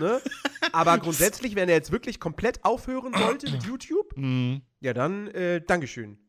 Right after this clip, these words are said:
Speaker 1: Dann hat er, dann hat er auf mich gehört, weil ich hab die letzten Wochen immer
Speaker 2: Ja,
Speaker 1: gesagt,
Speaker 2: mhm.
Speaker 1: „Leroy, lösch dich einfach.
Speaker 2: Ja, du warst das.
Speaker 1: Äh, hör auf.“
Speaker 2: Ach so.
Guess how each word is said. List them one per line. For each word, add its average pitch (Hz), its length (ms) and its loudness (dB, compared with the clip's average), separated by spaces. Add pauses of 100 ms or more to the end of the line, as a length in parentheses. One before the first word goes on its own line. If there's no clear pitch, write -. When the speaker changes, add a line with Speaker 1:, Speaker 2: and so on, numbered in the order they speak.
(280)
Speaker 1:
Dann 147 180 -6
hat 214 120 4
er, 208 120 10
dann 180 180 2
hat 226 100 6
er 226 40 8
auf - 100 0
mich 180 160 -10
gehört, 233 360 2
weil 170 100 -2
ich 165 100 -8
hab 185 200 -6
die 190 80 -6
letzten 185 420 -6
Wochen 190 220 -2
immer 226 180 0
Speaker 2:
Ja, - 80 4
Speaker 1:
gesagt, 208 220 -2
Speaker 2:
mhm. 147 60 2
Speaker 1:
„Leroy, 143 180 4
lösch - 240 -6
dich 220 180 -10
einfach. 226 380 -6
Speaker 2:
Ja, 135 200 2
du 127 140 -2
warst 117 240 0
das. 98 100 -6
Speaker 1:
Äh, 180 200 2
hör 180 140 4
auf.“ 170 200 4
Speaker 2:
Ach - 40 -4
so. 110 240 -4